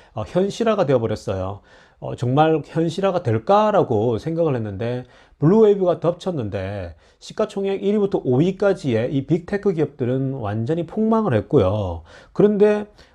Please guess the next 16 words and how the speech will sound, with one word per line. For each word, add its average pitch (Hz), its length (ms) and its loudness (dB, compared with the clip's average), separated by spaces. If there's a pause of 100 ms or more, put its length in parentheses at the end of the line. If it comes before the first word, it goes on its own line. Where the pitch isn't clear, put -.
마지막 135 600 -2
육 160 180 0
위 214 80 2
기업인, 139 720 0
어, 110 340 -14
이 156 220 -6
테슬라만 151 800 -4 (320)
지금 202 400 -2
계속해서 - 680 -4
며칠째, 160 800 0
어, 127 400 -4
나홀로 123 500 4
독주를 170 520 -4
하고 156 340 -2
있다라는 123 580 -4
겁니다. 104 600 -4